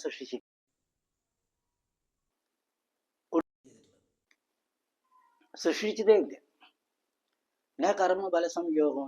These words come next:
സ്വഭാവസ്തു പ്രവർത്തകരെ. പിന്നെ ആര് പ്രവർത്തിക്കുന്നു എന്ന് ചോദിച്ചാൽ ആ അവരവരുടെ സ്വഭാവം പ്രവർത്തിക്കുന്നു. അത് പിന്നീട് ഒരു വലിയ വിഷയമാണ്, അത് പിന്നീട് നമുക്ക് ചർച്ച ചെയ്യാം. ഭഗവാന് ഒരു കർത്തവ്യമില്ല, ഭഗവാൻ ഒരു ജീവികൾക്കും ഒരു കർത്തവ്യ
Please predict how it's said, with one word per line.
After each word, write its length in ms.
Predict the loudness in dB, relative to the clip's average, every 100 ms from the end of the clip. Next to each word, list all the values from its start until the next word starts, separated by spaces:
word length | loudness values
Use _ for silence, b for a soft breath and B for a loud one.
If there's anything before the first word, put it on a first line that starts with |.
| -4
സ്വഭാവസ്തു 680 | 0 4 4 2 -2 -4 -12 -6
പ്രവർത്തകരെ. 540 | -6 -6 -8 -16 -16 _ _ _ _ _ _ _ _ _ _
പിന്നെ 160 | -2 0 4
ആര് 120 | 4 4
പ്രവർത്തിക്കുന്നു 440 | 2 0 -2 0
എന്ന് 120 | 2
ചോദിച്ചാൽ 320 | 2 0 -4 -4 -8
ആ 20 | -6 -8 -2 0
അവരവരുടെ 420 | 4 4 2 0
സ്വഭാവം 320 | -2 -2 -2 -2
പ്രവർത്തിക്കുന്നു. 540 | -8 -14 -20 -20 _ _ _ _ _ _ _ _ _ _ _ _ _ _ _ _
അത് 80 | -4 0
പിന്നീട് 260 | 2 4 4 2 0
ഒരു 80 | 4
വലിയ 180 | 8 8 6
വിഷയമാണ്, 300 | 2 -2 -2
അത് 60 | -4
പിന്നീട് 220 | 0 0 0
നമുക്ക് 180 | -4 -8
ചർച്ച 180 | -10 -10
ചെയ്യാം. 260 | -18 -20 -20 _ _ _ _ _ _ _ _ _ _ _ _ _ _ _ _ _ 0
ഭഗവാന് 320 | 4 4 4 4 2
ഒരു 60 | 2
കർത്തവ്യമില്ല, 500 | 2 0 2 2 2 2
ഭഗവാൻ 240 | 2 2 2
ഒരു 100 | 0 0
ജീവികൾക്കും 480 | -2 2 0 0 -2 0
ഒരു 100 | 0 -2
കർത്തവ്യ 440 | -2 -2 0 0